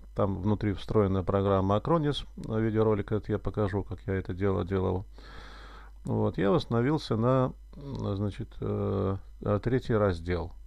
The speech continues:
Я нахожусь на диске Сергея Стрельца. Э, и сейчас, м, буду восстанавливать, э, копию, сделанную Акронисом, э, своей десятки винды.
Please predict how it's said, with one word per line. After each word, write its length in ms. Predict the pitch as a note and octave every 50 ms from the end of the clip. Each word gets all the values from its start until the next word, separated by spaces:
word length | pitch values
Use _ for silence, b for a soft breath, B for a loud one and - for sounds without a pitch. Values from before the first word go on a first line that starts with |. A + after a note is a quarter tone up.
| - - - - B B B B B
Я 60 | B B2+
нахожусь 440 | A#2+ - - C3+ B2+ C3+ B2+ A2
на 140 | - C3 B2
диске 520 | A#2 A#2+ B2 G#2+ - - - A#2+ A2 G#2+ G2+
Сергея 440 | - - B2 B2+ A#2 B2+ B2+ B2+
Стрельца. 680 | A2+ - - B2+ C#3 C3+ C3 - - F3+ F#3 G3 F#3+ F3+ - - - - B B B B B B B B B B B B B B B -
Э, 300 | - C3 B2+ B2+ B2 B2+ D#3 - - D3
и 80 | C3 C3 -
сейчас, 480 | - C#3 - - E3 E3 - - - - -
м, 180 | C3 B2+ B2+ A#2+
буду 220 | A#2+ B2 A#2+ B2+
восстанавливать, 720 | B2 A#2+ - - C3 B2+ A#2+ A2+ A2+ A2 G#2+ G#2+ G#2 - -
э, 260 | D#3 - A2 A2 G#2+ -
копию, 580 | - B2+ A2 - - G#2+ G2+ G2+ G2 F#2+ F#2+ - - - b b b b b b b b b b
сделанную 640 | B2 G#2+ A2 A2 A#2+ A#2+ A2+ A2+ A2+ A2+ A2+ A2+ A#2
Акронисом, 720 | - D3 D3 E3 D3+ D3 - - - D3 C#3 D3 - B2
э, 80 | A#2 G#2+
своей 340 | - - - A#2+ A#2 A2+ G#2+
десятки 520 | G2 G2+ - - G#2+ G2+ - - - -
винды. 480 | G2+ F#2+ G#2 G2+ G2 G2+ C3+ E3 E3+